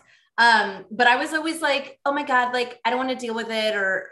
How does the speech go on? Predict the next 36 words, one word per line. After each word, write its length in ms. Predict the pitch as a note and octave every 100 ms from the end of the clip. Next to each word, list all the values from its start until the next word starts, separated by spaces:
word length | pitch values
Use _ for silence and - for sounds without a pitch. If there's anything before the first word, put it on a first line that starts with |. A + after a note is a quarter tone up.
| _
you 120 | G3
know, 120 | F3+ F#3+
"I 80 | A#3+
don't 140 | B3
know," 500 | A#3 A3+ A3+ A3 G#3+
or, 340 | F3+ E3+ F3+ -
"Oh, 80 | A#3+
my 120 | B3
parents 380 | A#3+ A3+ A#3 A3+
can 140 | A#3
just 180 | G#3+ A3
handle 340 | A3 G#3+ G3+
it." 300 | G#3+ G#3 G#3 -
And 120 | F#3+
then 220 | G#3+ A3+ -
my 100 | G3
parents, 460 | F#3+ A3 A#3+ A3+ G#3+
you 80 |
know, 260 | G3 G3 C#3+
they're 140 | C#3 D3+
getting 220 | A3 E3+
older, 320 | D3+ D3+ D#3
and, 120 | E3+ E3
like, 180 | D#3 - _
what 120 | E3
happens 360 | F#3+ F#3+ F3+ F3+
if, 240 | E3 - - _
you 140 | F#3 D#3+
know, 120 | - -
I 120 | E3+
don't 160 | A3+ D#3
know, 220 | D3+ F#3
maybe 240 | F3 G3
they 140 | G3 G3+
don't 220 | G#3+ F#3+
want 260 | G#3 A3